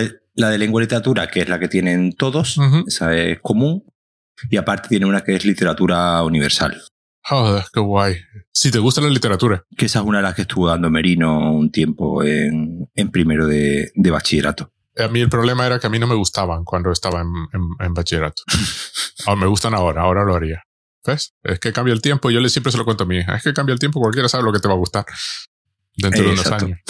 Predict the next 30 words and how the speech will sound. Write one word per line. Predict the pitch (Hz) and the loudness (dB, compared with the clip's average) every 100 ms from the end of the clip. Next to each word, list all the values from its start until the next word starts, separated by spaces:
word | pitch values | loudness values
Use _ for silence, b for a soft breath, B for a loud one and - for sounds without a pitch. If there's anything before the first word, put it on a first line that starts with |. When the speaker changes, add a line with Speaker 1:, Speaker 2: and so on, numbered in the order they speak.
| - | 0
Speaker 2:
No | 101 | 2
tienes | 95 104 | 2 2
ni | 95 | 2
idea". | 92 85 | 2 0
O | - _ | -4 _
sea, | - 87 | -6 -2
el | 90 | 0
mundo, | 107 117 117 110 | 2 4 4 2
eh, | 110 110 - | 2 0 2
la, | 107 104 | 0 0
la | 107 104 | 0 0
personalidad | 117 117 110 120 135 | 0 2 4 4 2
humana | 131 131 113 | 2 0 -2
es | 110 | 0
una | 101 | -2
de | |
estas | 92 - | -2 -6
cosas | - 90 90 - | -6 -4 -4 -4
que | 87 | -4
cambian | 87 90 85 | -4 -2 -2
con | 85 | -4
rapidez. | 82 82 82 85 _ _ _ _ _ _ _ _ _ | -6 -8 -10 -10 _ _ _ _ _ _ _ _ _
Y | - | -2
hablando | 135 214 208 | 0 2 2
de | |
cosas | 147 147 | 2 2
que | 123 | 0
cambian | 110 110 104 | 0 2 2
con | 104 | 2
rapidez. | 90 82 87 | 2 0 -2